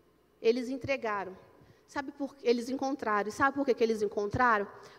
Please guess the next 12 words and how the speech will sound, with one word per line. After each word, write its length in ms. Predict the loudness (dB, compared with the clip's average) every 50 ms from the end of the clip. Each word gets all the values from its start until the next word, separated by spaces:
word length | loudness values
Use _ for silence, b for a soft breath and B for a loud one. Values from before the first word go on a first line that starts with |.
| B -4
Porque 300 | -2 -2 -2 -2 -2 -2
eles 300 | -2 0 -2 -4 -2 -2
entenderam 640 | -2 -2 0 0 0 0 2 4 4 4 4 4 0
que 180 | -2 -4 0 2
oração 680 | 2 2 2 2 -2 -2 -4 -4 -2 0 0 0 0 0
vai 140 | 0 0
muito 340 | 2 0 2 2 2 4 4
além 440 | 4 4 6 4 4 2 2 0 -4 -8 B B B B B B B B B B _
de 160 | -8 -4 -2
um 100 | 0 0
lugar 320 | 0 0 0 2 2 2 2
confortável. 880 | 2 -4 -8 -6 -4 -6 -6 -6 -4 0 0 0 0 0 -2 -6 -8